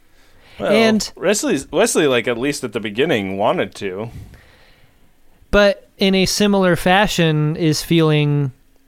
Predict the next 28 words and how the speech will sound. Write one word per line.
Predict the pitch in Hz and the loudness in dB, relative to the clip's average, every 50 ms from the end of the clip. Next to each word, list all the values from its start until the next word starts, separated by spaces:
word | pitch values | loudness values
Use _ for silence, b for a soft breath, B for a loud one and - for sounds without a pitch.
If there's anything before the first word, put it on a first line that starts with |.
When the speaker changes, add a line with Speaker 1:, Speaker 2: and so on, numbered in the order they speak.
| _ _ _ _ | _ _ _ _
Speaker 2:
encouraged | 180 165 156 139 - - - 175 170 165 151 143 127 117 - - - - - - - _ _ _ _ _ _ _ | 0 0 0 0 -2 -2 0 2 4 4 4 2 0 -2 -8 -10 -10 -10 -12 -14 -18 _ _ _ _ _ _ _
in | 160 151 147 | -2 0 0
a | 147 143 143 | 2 0 0
way | 135 147 147 147 143 139 | 2 2 2 2 2 2
that, | 135 143 143 - - - | 2 0 -2 -4 -6 -4
that | 147 139 135 - | -4 -2 -2 -4
feels | - - 156 147 143 139 135 131 127 113 - - - - - _ _ _ _ - | -4 -2 0 0 2 0 0 -2 -4 -4 -6 -10 -12 -14 -18 _ _ _ _ -4
out | 160 147 151 143 | 0 0 2 2
of | 139 123 | 2 0
their | 135 143 135 | 2 0 0
control. | - - 131 120 - - 147 143 135 120 113 113 - - _ _ _ _ _ _ _ _ _ _ _ _ _ _ _ _ _ _ _ _ _ _ _ _ _ _ _ - _ _ - | 0 -2 -4 -4 -2 -2 0 0 0 -2 -4 -6 -10 -12 _ _ _ _ _ _ _ _ _ _ _ _ _ _ _ _ _ _ _ _ _ _ _ _ _ _ _ -20 _ _ -8
And | 143 143 | -4 -2
that's, | 147 147 - - - - - | -2 -2 -2 -4 -6 -8 -6
that, | - 170 156 143 165 - 208 156 | -2 -2 -2 -2 -2 -6 -8 -4
that | 151 151 147 | -2 0 0
I | 143 | 0
think | 123 143 139 131 | 0 0 0 0
is | 139 - | -2 -2
part | - - 147 151 143 | 0 0 2 2 2
of | 143 135 127 | 2 2 0
why | 143 139 135 | 0 0 0
he's, | 117 123 135 131 131 123 - - - - _ | 0 -2 -2 -2 -2 -4 -6 -8 -12 -14 _
why | 160 143 139 135 | -4 -2 0 0
he | 143 139 | 0 0
wants | 139 139 139 - - | 0 0 -2 -2 -4
to | - 135 | -6 -6
reject | 123 123 120 131 135 147 170 170 - | -6 -6 -4 -2 0 0 0 0 -2
it. | 127 113 117 - | -8 -10 -10 -12